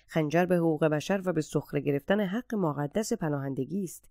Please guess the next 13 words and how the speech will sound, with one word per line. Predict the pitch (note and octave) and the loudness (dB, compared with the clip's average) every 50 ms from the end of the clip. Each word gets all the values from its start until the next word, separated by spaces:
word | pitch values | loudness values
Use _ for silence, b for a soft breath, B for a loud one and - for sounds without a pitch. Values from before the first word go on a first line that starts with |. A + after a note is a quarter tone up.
| _ | _
برای | - A#3 A#3 C4+ C#4+ | -4 0 2 4 4
مقابله | C#4+ C4 B3 A3+ A#3 A3+ A#3+ C4 C#4 | 4 4 4 4 4 4 4 4 4
با | D4 C#4 | 4 2
چنین | - - B3 A#3 A3 G#3 | 2 2 2 2 2 2
وضعیتی | G3+ F#3+ F#3 G3 A#3 A#3+ B3+ B3+ | 2 0 2 4 4 4 4 2
چهار | - - A3+ G#3+ G3+ A3+ B3 A#3+ | 0 0 -2 0 2 0 0 0
کار | - - A#3 A3+ | 2 2 2 2
می‌شود | A3+ A3+ G#3+ - A3 F#3+ F#3 F3+ E3 | 2 2 0 2 0 2 2 0 0
کرد: | - - E3+ D#3+ D3 - _ _ _ - | 0 -2 -4 -4 -4 -6 _ _ _ 4
لیست | D3+ D#3+ E3 D3+ - - | 4 6 6 4 2 0
گذاری | - F3+ F3 E3 F#3 F3+ G3 A#3 B3 | 2 2 4 4 2 2 2 0 0
سپاه | A3+ - G#3+ G3 - A3 A3+ A#3 | 0 0 -2 -2 0 -2 -2 -2
پاسداران، | - - F#3+ E3+ - - - D3+ C#3+ D#3 D#3 C#3 C3 | -2 -2 -2 -2 -2 0 0 0 2 2 0 0 -2